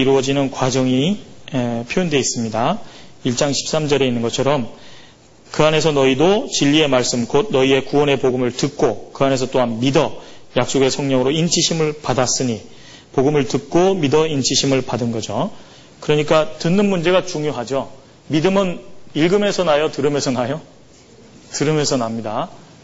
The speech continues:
아, 구원받은 이후에, 이제 구원받은 이후에 신앙생활을 처음 하시는 분에게도, 어, 꼭 들려주고 싶으신,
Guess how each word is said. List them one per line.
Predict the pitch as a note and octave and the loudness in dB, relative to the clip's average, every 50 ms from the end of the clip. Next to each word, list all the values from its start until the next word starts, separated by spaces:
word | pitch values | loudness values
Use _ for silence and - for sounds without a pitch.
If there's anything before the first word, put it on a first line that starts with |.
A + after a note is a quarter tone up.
| - - - - - - - - - - | -20 -20 -20 -20 -20 -20 -20 -20 -20 -16
아, | A#2 A2 G#2+ G#2+ G#2+ - - - - - - | -14 -14 -14 -14 -16 -18 -20 -20 -20 -10 -2
구원받은 | - E3 F#3 F3+ F#3 F#3+ F#3 F#3 F3+ D#3+ | 0 0 2 4 2 2 2 0 -2 -2
이후에, | D3 C#3 C3+ C#3 D3+ E3+ D#3+ C3 A2 G2+ - - - - - - - - _ _ - - - - - - - - - | -2 -2 -2 0 2 2 2 0 -2 -6 -12 -16 -20 -20 -20 -20 -20 -20 _ _ -20 -20 -20 -18 -16 -16 -16 -12 -8
이제 | B2 A#2+ B2+ B2 - - - - - | -4 -4 -2 -4 -4 -8 -14 -20 -12
구원받은 | - - D3 D3+ D3+ D#3+ D#3+ D#3 D#3 D3+ | -6 -4 -4 -2 0 0 0 0 -2 -2
이후에 | C#3 C3 C3 B2+ C3+ C#3 C#3+ D3 C#3+ D3 - - - | -2 -2 0 2 2 2 2 2 0 -4 -6 -14 -16
신앙생활을 | - - - F3+ F#3+ F#3+ F3+ E3+ E3+ E3 D#3+ D#3 D#3+ D3+ | -12 -8 -6 -2 0 0 0 0 0 0 0 0 0 -2
처음 | - - G3 G3+ G3 | 0 0 0 2 2
하시는 | F#3 F3 - E3+ D#3+ D#3 D3 | 0 0 -2 -2 -4 -4 -6
분에게도, | B2+ B2+ B2+ B2+ B2 A#2 C3 C3 C3 C#3 D3+ F3 F#3+ G3 F#3+ - - - - - - - - - | -6 -6 -4 -4 -2 -2 -2 -2 0 0 0 0 0 -2 -4 -10 -18 -20 -20 -20 -20 -20 -16 -14
어, | A2+ A2 G#2+ G#2 G#2+ A2 - | -12 -10 -10 -10 -12 -12 -4
꼭 | - A3+ G3+ - | -2 -2 -2 0
들려주고 | - D#3 D3+ D#3+ D#3 C#3+ C3+ C3+ C3 B2+ | -2 0 2 2 2 0 0 -2 -4 -4
싶으신, | B2 - - - B2+ - - B2+ B2+ C3+ | -6 -6 -8 -8 -8 -6 -4 -6 -6 -6